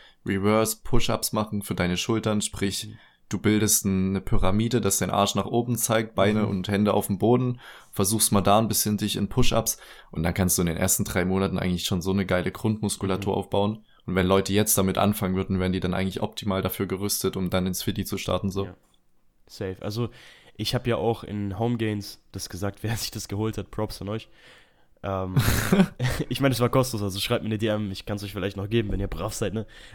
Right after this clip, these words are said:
Speaker 2: Aber
Speaker 1: <laughs>
Speaker 2: <laughs>
Speaker 1: Wenn
Speaker 2: so,
Speaker 1: ihr brav seid.
Speaker 2: <laughs> so, ich finde, Equipment ist kein Muss, aber für Fortgeschrittene eigentlich schon. Also, <clears throat> er muss nicht, aber es ist hilfreich. Also, ich sag mal so, bevor du jetzt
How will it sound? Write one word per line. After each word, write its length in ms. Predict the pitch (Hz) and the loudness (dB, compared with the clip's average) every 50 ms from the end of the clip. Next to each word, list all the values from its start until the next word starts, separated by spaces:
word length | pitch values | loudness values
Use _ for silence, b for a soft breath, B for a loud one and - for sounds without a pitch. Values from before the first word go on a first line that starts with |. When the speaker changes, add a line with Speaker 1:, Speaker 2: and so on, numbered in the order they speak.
| B B | B B
Speaker 2:
Aber 340 | 113 123 120 135 131 139 135 | 0 2 2 4 4 2 2
Speaker 1:
<laughs> 40 | - | 2
Speaker 2:
<laughs> 720 | 139 135 - 190 202 190 151 - - 165 131 - - 147 | 2 6 10 12 12 12 12 12 12 10 8 8 6 6
Speaker 1:
Wenn 200 | - - 143 127 | 6 6 6 6
Speaker 2:
so, 60 | 131 | 8
Speaker 1:
ihr 60 | 135 135 131 | 8 6 6
brav 240 | - 104 104 107 107 | 6 4 4 4 2
seid. 260 | - 98 95 - - - - 135 139 - | 0 -2 -2 -2 -4 -2 0 0 0 2
Speaker 2:
<laughs> 260 | - 165 131 143 117 101 | 2 2 2 2 -2 -4
so, 400 | 101 98 113 113 117 117 110 - 110 135 B B B B B B | -4 -2 -2 0 0 0 -2 -2 -6 -14 B B B B B B
ich 140 | - 117 - | -4 -2 2
finde, 240 | - 143 139 135 131 | 4 4 4 4 4
Equipment 420 | - 110 - 151 151 147 135 120 | 2 4 6 6 6 6 4 0
ist 120 | 110 - - | 0 -2 0
kein 220 | - 123 117 110 | 0 2 2 2
Muss, 360 | 110 120 151 160 - - 110 | 2 0 0 0 -2 -6 -8
aber 180 | - 101 104 107 | -6 -4 -4 -4
für 160 | - - 113 | -4 -6 -8
Fortgeschrittene 640 | - - 120 123 117 117 104 92 120 107 87 98 98 | -2 0 0 0 0 -2 -4 -4 -4 -4 -4 -4 -4
eigentlich 300 | - 107 110 104 101 - | -2 -2 -2 -4 -4 -2
schon. 260 | - 117 120 127 117 | -2 -2 -2 -2 -4
Also, 380 | - - 101 101 104 117 110 101 B B B | -6 -6 -6 -4 -2 -2 -4 -4 B B B
<clears throat> 920 | B - - - - - - - - _ _ _ _ _ _ - _ - | B 2 2 2 -6 -14 -20 -20 -20 _ _ _ _ _ _ -20 _ -14
er 240 | - - 127 123 131 | -6 -4 -2 -2 0
muss 340 | 143 135 135 151 156 147 - | 0 0 0 0 0 0 0
nicht, 380 | 135 147 165 170 - - - - | 0 2 2 2 0 -4 -6 -6
aber 180 | 110 117 113 | -4 -2 -2
es 120 | 92 104 - | -4 -4 -6
ist 100 | 110 - | -6 -2
hilfreich. 500 | 123 123 117 - - 82 76 80 - - | -2 -2 -2 -2 -8 -12 -12 -12 -12 -12
Also, 340 | 85 90 92 110 113 110 107 - | -10 -8 -4 -2 -2 -2 -4 -4
ich 140 | 104 107 | -6 -4
sag 140 | 104 127 - | -4 -4 -2
mal 100 | - 113 | -2 -4
so, 180 | 110 117 120 107 | -2 -2 -4 -4
bevor 320 | - - - - 131 127 | -4 -8 -6 -4 -2 0
du 60 | 131 | 2
jetzt 200 | 127 123 117 - | 0 0 0 -4